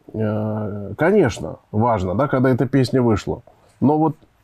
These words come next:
если мы щас формально подойдем, то,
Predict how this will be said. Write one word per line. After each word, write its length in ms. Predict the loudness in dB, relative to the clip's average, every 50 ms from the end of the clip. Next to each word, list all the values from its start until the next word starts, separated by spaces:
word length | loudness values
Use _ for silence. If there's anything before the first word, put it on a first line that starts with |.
| _ -2
если 340 | 0 2 2 2 2 2 4
мы 160 | 4 4 4
щас 200 | 2 0 -2 0
формально 420 | 0 0 2 2 2 2 2 2 2
подойдем, 560 | 0 0 0 0 2 2 2 2 2 2 -2 _ _ _ _ _ _ _ -2
то, 380 | 0 2 2 4 2 2 0